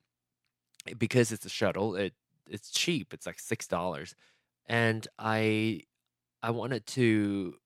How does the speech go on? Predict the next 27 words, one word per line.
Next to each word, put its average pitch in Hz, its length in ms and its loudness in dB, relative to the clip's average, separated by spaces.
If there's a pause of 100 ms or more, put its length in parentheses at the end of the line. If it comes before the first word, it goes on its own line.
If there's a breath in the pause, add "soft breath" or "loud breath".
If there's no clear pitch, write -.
no, 104 220 -4
the, 101 260 0
the 104 80 -10
shuttle 139 380 2
has 104 400 -4
to 110 140 -6
wait 104 340 2
for 90 400 -2 (260)
the, 90 240 -6 (720)
the 95 160 -2
little 98 300 -4
shuttle 95 480 -8
or 110 80 -12
the 95 80 -10
bus 85 320 -6
to 90 340 -4 (140)
get - 180 -4
filled 107 420 2
up 127 300 -2 (300 soft breath)
before 107 300 -2
they 98 100 0
would, 82 180 -6 (840)
uh, 76 120 -20
start - 380 -2
driving. 98 640 -2
And 101 120 -12
so 101 420 -2